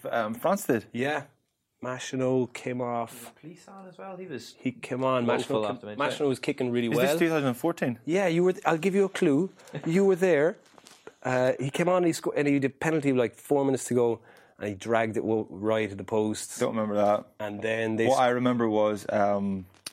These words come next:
Speaker 1: uh, the second row, the Stade Francais second row, tried to link that pass that went forward right at the end.
Speaker 2: Yeah. They
Speaker 1: They got
Speaker 2: scored in the corner.
Speaker 1: No.
Speaker 2: But it
Speaker 1: They
Speaker 2: was, it was forward
Speaker 1: Yes,
Speaker 2: pass,
Speaker 1: exactly.
Speaker 2: yeah.
Speaker 1: Yeah, yeah.
Speaker 2: And
Speaker 1: Yeah.
Speaker 2: they were going mental, like, as if it wasn't a forward pass, but it was a very
Speaker 1: It was
Speaker 2: obvious forward
Speaker 1: ve-, it
Speaker 2: pass.
Speaker 1: was the most,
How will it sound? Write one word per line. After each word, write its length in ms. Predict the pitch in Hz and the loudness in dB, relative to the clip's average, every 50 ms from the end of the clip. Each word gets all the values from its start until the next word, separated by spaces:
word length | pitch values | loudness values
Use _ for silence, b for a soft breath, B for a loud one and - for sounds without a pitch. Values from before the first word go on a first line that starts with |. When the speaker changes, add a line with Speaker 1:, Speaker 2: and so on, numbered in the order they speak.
| _ _ - _ - | _ _ -20 _ -8
Speaker 1:
uh, 380 | - 95 92 92 90 90 90 - | -6 -4 -2 -2 -2 -2 -4 -4
the 100 | - 104 | -6 -2
second 320 | - - 113 107 - 113 110 | 0 0 0 0 0 0 0
row, 60 | 107 | 0
the 80 | 101 101 | -2 -2
Stade 280 | - - 123 123 120 | 0 2 2 2 2
Francais 320 | - 120 113 - 127 120 120 | 0 -2 -2 0 0 0 0
second 320 | - - 120 - - 117 | 0 -2 -2 -2 -2 0
row, 260 | 110 113 120 123 123 120 B B B B B B - | 0 2 2 0 -2 -4 B B B B B B -4
tried 180 | - 117 113 107 | 0 0 0 2
to 60 | 110 | 0
link 180 | 107 110 101 - | 0 0 0 0
that 180 | 110 98 - | -2 -2 0
pass 320 | - - 107 110 120 117 - | 0 2 2 2 2 0 -4
that 80 | - 101 | -4 -4
went 180 | 104 101 95 | -4 -4 -4
forward 420 | - - 104 104 110 113 117 110 - - | -4 -2 -2 0 0 0 -2 -2 -6 -4
right 160 | - 107 107 107 | 0 0 0 0
at 60 | - | 0
the 100 | - 110 | -2 0
end. 320 | 107 107 110 113 117 117 - _ _ _ | 0 0 0 0 -2 -4 -8 _ _ _
Speaker 2:
Yeah. 200 | 123 123 117 117 - - _ _ - - - - - _ _ _ | -10 -10 -10 -10 -12 -18 _ _ -20 -20 -20 -20 -20 _ _ _
They 80 | - 131 | -4 -2
Speaker 1:
They 60 | 110 | -2
got 40 | - - | 0 2
Speaker 2:
scored 240 | 139 165 160 123 113 | 2 2 2 2 0
in 60 | 113 | -2
the 80 | 117 | -2
corner. 360 | 113 - 139 143 135 104 95 95 - _ - - | -2 0 0 0 0 -2 -4 -6 -10 _ -6 0
Speaker 1:
No. 280 | 107 104 101 101 101 - B B B B B - | 2 2 2 2 0 -6 B B B B B -2
Speaker 2:
But 100 | - 123 | 0 0
it 20 | 127 | 2
Speaker 1:
They 60 | 117 120 | 2 0
Speaker 2:
was, 260 | 117 104 - - - - _ _ _ _ - | 0 -2 -2 -4 -6 -10 _ _ _ _ -6
it 80 | 107 | -4
was 100 | 101 95 | -4 -2
forward 220 | - - 113 104 127 | -2 0 2 2 2
Speaker 1:
Yes, 120 | 113 110 | 2 2
Speaker 2:
pass, 100 | 101 92 | 0 0
Speaker 1:
exactly. 320 | 120 104 110 95 92 101 104 | 0 0 0 0 0 0 0
Speaker 2:
yeah. 160 | 101 98 98 | 2 2 2
Speaker 1:
Yeah, 60 | 95 | 2
yeah. 140 | 98 101 92 - B B B B B B B B B B B B B B B _ - | 0 0 -2 -4 B B B B B B B B B B B B B B B _ -4
Speaker 2:
And 80 | - 120 | -2 0
Speaker 1:
Yeah. 60 | 120 120 | 2 2
Speaker 2:
they 60 | 113 | 2
were 140 | 113 107 107 | 2 0 0
going 400 | - - 117 139 143 151 156 170 | 0 0 0 0 0 0 2 2
mental, 460 | 175 180 180 180 170 160 - - 120 113 | 4 4 6 4 4 2 2 2 2 2
like, 240 | 110 95 92 - | 2 2 0 0
as 120 | 117 104 113 | 0 0 2
if 100 | 107 - | 2 0
it 80 | 117 | 0
wasn't 300 | 110 113 117 117 - 101 | 2 2 2 0 0 -2
a 40 | 98 - | -4 0
forward 180 | - 107 104 98 | 0 0 2 2
pass, 200 | 110 101 92 - | 2 0 0 0
but 120 | - - | -2 -4
it 60 | 87 73 | -2 -2
was 180 | 87 87 82 | -2 -2 -2
a 40 | 85 | -2
very 280 | 80 90 95 90 82 80 | -2 0 0 2 2 0
Speaker 1:
It 20 | 76 | 0
was 120 | 76 - 80 | -2 -2 -4
Speaker 2:
obvious 140 | 76 - | -6 -8
forward 240 | - - 80 73 73 | -6 -6 -6 -2 0
Speaker 1:
ve-, 60 | 110 | 0
it 20 | 107 | 0
Speaker 2:
pass. 80 | 87 90 | 0 0
Speaker 1:
was 160 | 95 98 92 | 0 -2 0
the 60 | 98 98 | 0 0
most, 200 | 95 92 - | -2 -2 -4